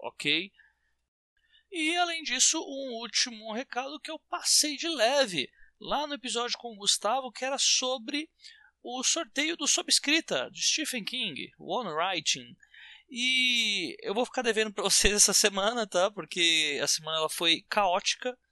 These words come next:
simplesmente caótica, não define ainda. E assim, é, eu tô pensando ainda, algumas pessoas já tão me mandando ideias do que fazer no sorteio, e vamos pensar.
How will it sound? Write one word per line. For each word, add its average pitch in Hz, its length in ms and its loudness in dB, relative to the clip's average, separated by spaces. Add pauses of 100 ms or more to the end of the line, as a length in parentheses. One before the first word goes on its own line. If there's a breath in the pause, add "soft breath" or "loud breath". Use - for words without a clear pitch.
simplesmente 240 680 -4
caótica, 185 560 2 (220)
não 202 180 2
define 214 600 -2
ainda. 214 240 -10 (600 loud breath)
E 226 400 0
assim, 233 500 4 (160)
é, 139 560 6
eu 127 80 -2 (100)
tô 196 120 2
pensando 185 500 4
ainda, 202 680 2
algumas 151 300 -2
pessoas 170 300 -4
já 160 120 -2
tão 185 180 -4
me 190 80 -10
mandando 170 420 -6
ideias 147 640 4
do 143 240 -4
que 190 220 -4
fazer 156 520 0
no 139 140 -6
sorteio, 175 680 0 (420 loud breath)
e 269 500 -4 (260)
vamos - 240 -10
pensar. 240 420 2